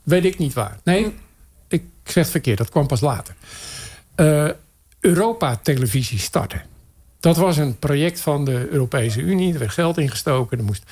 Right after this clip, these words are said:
Speaker 1: Europe-, een Europees televisiestation komen. Dat werd vanuit Nederland geregeld. En de directeur daar, die was fan van Countdown. Die zei van, "Dan moeten jullie Countdown ook komen produceren voor Europa T V. Iedere dag een programma."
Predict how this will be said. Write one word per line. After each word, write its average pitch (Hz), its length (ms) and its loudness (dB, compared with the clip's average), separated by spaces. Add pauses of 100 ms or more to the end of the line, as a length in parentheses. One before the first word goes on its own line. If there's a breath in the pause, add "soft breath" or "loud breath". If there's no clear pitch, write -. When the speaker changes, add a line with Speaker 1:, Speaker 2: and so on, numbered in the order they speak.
(340 loud breath)
Speaker 1:
Europe-, 185 360 2
een 165 200 0
Europees 175 520 0
televisiestation 117 840 -2
komen. 131 240 0
Dat 190 100 0
werd 131 140 0
vanuit 98 280 -2
Nederland 151 420 2
geregeld. - 480 -10 (1040 loud breath)
En 156 720 2 (100)
de 151 460 2
directeur 170 480 0
daar, 165 280 0
die 196 540 -4
was 170 220 0
fan 214 220 0
van 143 140 0
Countdown. 170 440 0
Die 185 100 -2
zei 156 200 0
van, 147 240 0
"Dan 160 100 0
moeten 175 260 -2
jullie 156 240 -2
Countdown 175 480 2
ook 190 380 -4
komen 165 280 2
produceren 156 600 0
voor 143 220 -2
Europa 113 400 -2
T - 160 -4
V. 95 180 0 (360 soft breath)
Iedere 240 280 4
dag 127 380 -2 (320)
een 160 120 2
programma." 110 440 0